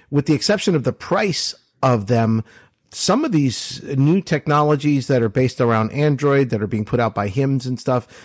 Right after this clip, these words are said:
are great. Your Mantis keyboard is an amazing product. I would never dare call that a Blind Ghetto product. But things like the, uh, the, uh, I know the, the Sacred L Braille, that to me is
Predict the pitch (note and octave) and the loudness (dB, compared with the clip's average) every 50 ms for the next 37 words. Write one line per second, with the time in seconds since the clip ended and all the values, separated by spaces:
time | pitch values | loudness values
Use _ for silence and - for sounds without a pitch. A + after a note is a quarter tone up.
0 | - - - - C#3+ B2+ A2+ A#2 C3+ E3+ G3+ D#3+ - - - - _ - A#2 B2+ | -20 -8 -4 -2 -2 -2 0 0 0 2 2 0 -2 -6 -12 -16 _ -4 0 2
1 | B2+ B2+ B2 B2 C3 C#3 E3 F3 - - A2 F#2 F2+ - - - - - - C#3+ | 2 4 4 4 2 2 0 0 0 -2 -4 -4 -4 -6 -12 -14 -10 -4 -2 0
2 | B2 A2 A2 G#2 G2+ G2+ - D3+ A#2 D3 D3 D3 C#3+ C#3 C3+ C#3+ D3 F3 F#3 D3+ | 0 2 2 0 0 0 -2 -2 0 2 2 2 2 2 2 2 2 2 2 0
3 | D3+ C3 - - A2+ F#2+ G2+ A#2 C#3 C#3+ B2+ B2 C3 C#3 C#3+ C3 C3 A#2+ A2 A#2 | 0 -2 -2 -2 -2 -2 0 0 0 2 2 2 2 2 2 0 0 -2 -2 0
4 | C#3 D3+ E3 E3 - - C3 A#2 A2 G2+ G#2 G2 F#2+ - - - - - - - | 0 0 0 0 -2 -2 -2 -2 -2 -2 -2 -4 -4 -6 -10 -16 -20 -20 -20 -20
5 | - - A#2+ A#2+ A2 B2+ A#2+ A#2 A2+ A2+ G#2+ G2 A#2+ A#2+ B2 A#2 G#2 F#2 - - | -8 -4 -4 0 2 2 2 4 2 2 2 2 2 2 2 2 0 -2 -4 -4
6 | F#2+ F2 E2+ D2 G#1 - - - - C#3 G#2+ - D3 C#3+ C3+ C3 - - - - | -4 -4 -4 -6 -10 -16 -18 -14 -12 -8 -2 0 2 2 2 2 -2 -6 -6 -2
7 | D3 C#3 C#3+ D3 B2+ G2+ B2+ A#2 A#2+ A2+ - - C#3+ D3 C#3 - _ - - A#2+ | 0 2 2 2 2 0 0 0 0 0 -2 0 0 0 0 -2 _ -2 0 0
8 | A2+ G#2 A#2 G#2+ G#2+ G2+ - - - A#2+ A2 G#2 F#2 G#2+ G#2+ G#2+ A2 A2 A2+ A2 | 0 2 0 -2 -2 -4 -6 -6 -4 -2 -2 -2 -2 -2 0 0 2 0 0 0
9 | A2+ A2 G2+ - A2 G2+ - - B2+ B2+ B2 - D3 D3 C#3 - - D3+ D#3 E3 | -2 -2 -2 -4 -6 -4 -2 -2 0 -2 0 0 -2 -2 -2 -2 0 2 4 4
10 | E3 D3 B2 A2+ G2+ F#2+ F2+ - - - _ _ _ _ _ - G2+ A#2 A2 A#2+ | 2 2 0 -2 -2 -2 -4 -6 -10 -16 _ _ _ _ _ -4 -2 -2 -2 -2
11 | A2+ - - B2+ A2+ A#2 A#2 A2+ A2+ B2+ C3+ - _ - - - - _ _ - | -4 -4 -2 0 2 2 2 2 2 0 -2 -4 _ -20 -20 -20 -20 _ _ 0
12 | C3 B2 B2 B2 B2 A#2+ A2+ - | 2 4 4 4 2 0 -2 -6